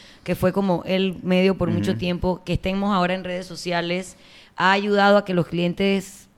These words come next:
Speaker 1: se quiten el miedo? Porque al final es un costo más económico
Speaker 2: Más
Speaker 1: que el de
Speaker 2: económico.
Speaker 1: una publicidad,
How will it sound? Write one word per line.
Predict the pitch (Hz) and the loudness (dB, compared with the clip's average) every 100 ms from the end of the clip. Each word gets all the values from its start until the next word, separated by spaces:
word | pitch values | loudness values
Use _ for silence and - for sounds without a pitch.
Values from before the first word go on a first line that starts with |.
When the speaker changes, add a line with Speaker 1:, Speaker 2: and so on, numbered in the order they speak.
| _ _ _ | _ _ _
Speaker 1:
se | - 190 | -2 -2
quiten | 185 190 196 | 0 0 0
el | 190 | 2
miedo? | 202 208 | 0 0
Porque | 196 185 | 2 4
al | 180 | 2
final | 190 185 190 - | 2 0 0 2
es | 196 190 - - | 0 0 -6 -8
un | 202 | -6
costo | 196 190 214 | -2 -4 -2
más | 202 196 196 - | -2 -2 -4 -8
económico | 180 175 175 180 202 226 226 - - | -8 -4 -2 -2 0 -2 -4 -10 -10
Speaker 2:
Más | 92 | -2
Speaker 1:
que | 135 | 6
el | 196 | 8
de | 202 | 8
Speaker 2:
económico. | |
Speaker 1:
una | 196 196 | 6 4
publicidad, | 190 180 170 170 170 170 170 | 4 2 2 2 4 4 2